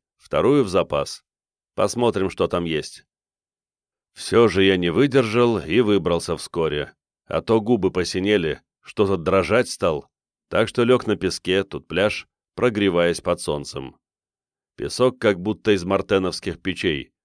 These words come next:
такой горячий. Но я им отогрел сначала все спереди,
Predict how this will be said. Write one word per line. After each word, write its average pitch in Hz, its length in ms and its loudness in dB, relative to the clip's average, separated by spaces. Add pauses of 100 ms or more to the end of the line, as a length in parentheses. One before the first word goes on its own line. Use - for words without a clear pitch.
(160)
такой - 380 -2
горячий. 107 680 0 (420)
Но - 120 -6
я 107 220 2
им 123 100 2
отогрел 113 420 0
сначала 95 440 -2
все 82 180 -8
спереди, 117 600 0